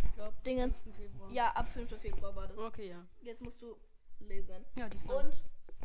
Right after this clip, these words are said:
Speaker 2: erst Name.
Speaker 1: Ja, dann
Speaker 2: Dann Titel
Speaker 1: Name,
Speaker 2: der
Speaker 1: Titel
Speaker 2: Bewertung.
Speaker 1: und dann Sterne und dann vorlesen.
Speaker 2: Ja.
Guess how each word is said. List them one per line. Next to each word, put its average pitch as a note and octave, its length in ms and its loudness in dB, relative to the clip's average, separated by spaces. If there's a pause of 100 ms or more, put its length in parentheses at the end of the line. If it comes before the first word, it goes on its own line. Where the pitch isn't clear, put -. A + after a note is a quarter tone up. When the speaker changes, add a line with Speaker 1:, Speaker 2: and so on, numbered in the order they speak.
(140)
Speaker 2:
erst B3+ 420 -8 (340)
Name. C4+ 360 -8 (540)
Speaker 1:
Ja, C#4+ 300 -6
dann C4 240 -4
Speaker 2:
Dann D#4+ 240 -2
Titel - 140 -4
Speaker 1:
Name, A3 280 -8
Speaker 2:
der - 100 -14
Speaker 1:
Titel C4+ 180 -12
Speaker 2:
Bewertung. E4 280 -14
Speaker 1:
und A#3 100 -14
dann D4 200 -4
Sterne C4 400 -10
und D4+ 140 -12
dann E4+ 180 -6
vorlesen. G3 360 -14
Speaker 2:
Ja. D#4 140 -12